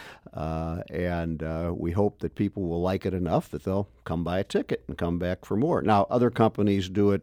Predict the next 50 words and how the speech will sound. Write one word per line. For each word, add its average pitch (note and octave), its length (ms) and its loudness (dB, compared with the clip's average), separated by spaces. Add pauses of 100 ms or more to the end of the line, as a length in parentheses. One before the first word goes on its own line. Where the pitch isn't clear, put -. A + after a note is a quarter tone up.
other G2 240 2
ways. G2 400 2 (240)
Some B2+ 240 6
will A#2+ 100 8
do A2 220 8
a, G#2 220 6
a A2 80 2
musical A#2 440 6
number G#2+ 540 4
or F2+ 220 -2
a E2+ 40 -4
couple G#2+ 320 2
of F#2+ 100 0
musical G2+ 440 2
numbers. G2 420 2
Some F#2+ 260 0
will F#2+ 120 4
do F#2 280 4
improv, G#2 640 2
and F2 80 -4
of D#2+ 80 -10
course, F#2 260 -6
that's, F2+ 340 -4 (480)
uh, E2+ 500 -2
that's F2+ 260 -2
something F#2 440 0
that, F2+ 280 -4
uh, E2 200 -2 (140)
really A#2 360 6
works F#2 360 -2
well E2 300 0
in E2+ 100 -2
a E2+ 60 -4
situation E2 640 -6
like D#2+ 280 -10
this. F2+ 220 -2 (340)
Uh, A2+ 60 4
it's A2+ 180 4
all E3+ 180 10
over A2+ 200 8
the E2+ 80 0
board, E2+ 340 0
and G2+ 80 2
it's F#2+ 120 -2
a F2+ 60 0
lot F#2 240 4
of G#2+ 80 0
fun G2+ 240 0
to E2+ 60 -4
see. F2+ 340 -2